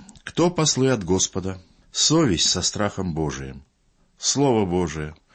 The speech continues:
учители и пастыри, которыми хочет Господь вразумить неисправимых. Не хотящие испра-, исправиться, не внимают им, иные гонят и стараются заглушить их голос,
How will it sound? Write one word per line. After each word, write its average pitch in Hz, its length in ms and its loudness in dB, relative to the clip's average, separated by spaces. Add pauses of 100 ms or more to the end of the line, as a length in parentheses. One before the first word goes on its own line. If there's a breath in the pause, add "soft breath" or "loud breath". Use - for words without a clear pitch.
(200 soft breath)
учители 73 680 -4 (680 loud breath)
и 113 140 -4
пастыри, 110 640 -2 (180)
которыми 87 440 -2
хочет 78 380 -8
Господь 90 480 -4
вразумить 82 600 -4
неисправимых. 73 880 -6 (320 soft breath)
Не 82 100 -4
хотящие 80 600 -4
испра-, 78 340 -6
исправиться, 117 720 -2 (220 loud breath)
не 110 160 2
внимают 90 720 0
им, 76 220 -8
иные 76 340 -6
гонят 117 480 0
и 92 60 -6
стараются 78 560 -6
заглушить 80 640 -4
их 110 140 0
голос, 95 460 0